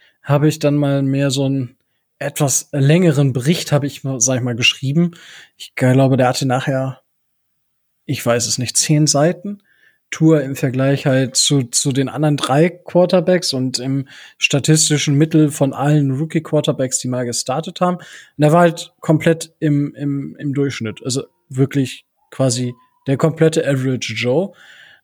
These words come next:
Aber das Potenzial einfach dadurch, dass die Verletzung, er hat weniger gespielt, Corona, keine Offseason. Ich glaube, das macht den Dolphins, äh, noch so viel Hoffnung, äh, an sich, dass man wirklich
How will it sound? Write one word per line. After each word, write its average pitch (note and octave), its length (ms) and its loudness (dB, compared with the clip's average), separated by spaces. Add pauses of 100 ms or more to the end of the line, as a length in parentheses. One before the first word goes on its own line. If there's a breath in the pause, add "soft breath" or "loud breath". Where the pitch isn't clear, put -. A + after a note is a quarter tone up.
(100)
Aber D3+ 380 2 (1300)
das D#3 180 -8
Potenzial F3 880 2
einfach D#3+ 460 0
dadurch, D3+ 260 2
dass - 300 -2
die C#3 100 -2
Verletzung, F3 720 2
er C#3 80 2
hat C#3 160 -2
weniger C#3+ 260 0
gespielt, F3 640 -2 (460 loud breath)
Corona, F3 640 4
keine D3 320 0
Offseason. E3+ 640 -2 (640 loud breath)
Ich - 140 -10
glaube, E3+ 260 6
das E3 160 4
macht D#3+ 260 2
den D3 200 2
Dolphins, D#3+ 880 2
äh, D3 460 0 (320)
noch C3 260 -2
so D#3+ 200 2
viel D3+ 260 2
Hoffnung, C#3+ 520 -2
äh, - 40 -18
an C3+ 540 -8
sich, D#3+ 300 -2
dass - 200 -2
man D3 140 0
wirklich D#3+ 380 0